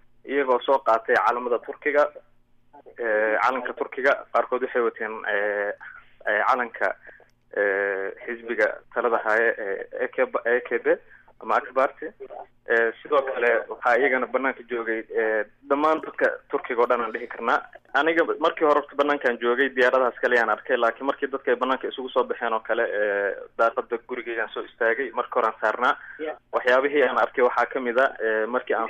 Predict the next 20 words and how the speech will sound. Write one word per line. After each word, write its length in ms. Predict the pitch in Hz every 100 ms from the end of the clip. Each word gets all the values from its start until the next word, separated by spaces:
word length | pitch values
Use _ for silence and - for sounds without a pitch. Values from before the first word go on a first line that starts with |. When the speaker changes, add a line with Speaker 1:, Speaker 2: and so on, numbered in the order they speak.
| -
Speaker 1:
fiiriyo 360 | 110 110 110
daaqadayda 580 | 107 110 135 123 123 113
waxay 240 | 127 110 107
aan 120 | 113
ka 160 | 131
arkay, 280 | 107 - 147 - - _ _ _ _ _ _ 147
dadkii 420 | 143 147 - 139
oo 140 | 120 123
dhammaan 380 | 123 131 139
gawaaridooda 560 | 127 123 123 131 123 110 123
soo 80 |
baxsaday, 420 | 120 - 123 123 107
calamada 380 | 117 120 123 113
Turkiga 340 | 120 131 113
soo 160 | 120 113
qaatay, 320 | 113 - 107
banaanka 320 | 117 127 -
isugu 240 | - 123
soo 160 | 123 117
baxay, 300 | 110 -